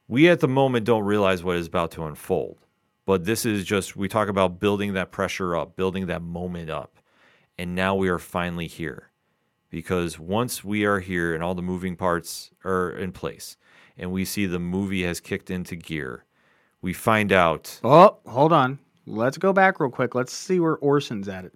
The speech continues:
Speaker 2: b-, before this.
Speaker 1: Okay.
Speaker 2: So Orson got picked up by Mom.
Speaker 1: Mm-hmm.
Speaker 2: Okay. And as things are progressing, they're talking in the car, and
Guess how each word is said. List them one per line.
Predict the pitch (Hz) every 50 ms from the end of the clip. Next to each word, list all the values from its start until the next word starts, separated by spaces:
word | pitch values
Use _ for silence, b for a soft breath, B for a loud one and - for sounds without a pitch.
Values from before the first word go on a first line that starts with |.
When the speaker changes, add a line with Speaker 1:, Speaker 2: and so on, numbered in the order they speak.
| _
Speaker 2:
b-, | - 117 104 - _ _ _
before | - 107 - - 123 113 98
this. | 85 82 69 - - - - -
Speaker 1:
Okay. | 90 87 95 107 135 147 b b b b
Speaker 2:
So | b - 107 101
Orson | 117 139 170 175 - 214
got | 208 208 190 -
picked | - 190 - 190
up | 180 -
by | 175 180
Mom. | 170 147 107 87 85 101 131 - _ -
Speaker 1:
Mm-hmm. | 104 101 92 98 98 95 - _ - 95
Speaker 2:
Okay. | 92 95 - 110 110 120 117 _ b b b b b b b b -
And | 117 117 113 113 110 110 110 110 113 117
as | 110 123 120 113 -
things | - 147 151 147 156
are | 147
progressing, | 151 139 135 127 120 117 - - 123 117
they're | 110 117 117 127
talking | 127 - 131 117 113 - - 120
in | 117 117
the | 113 113
car, | - - - 113 110 110 110 110 107 110 110 87
and | 104 107 104 104 101 101 101 101 104 104 104 104 107 107 107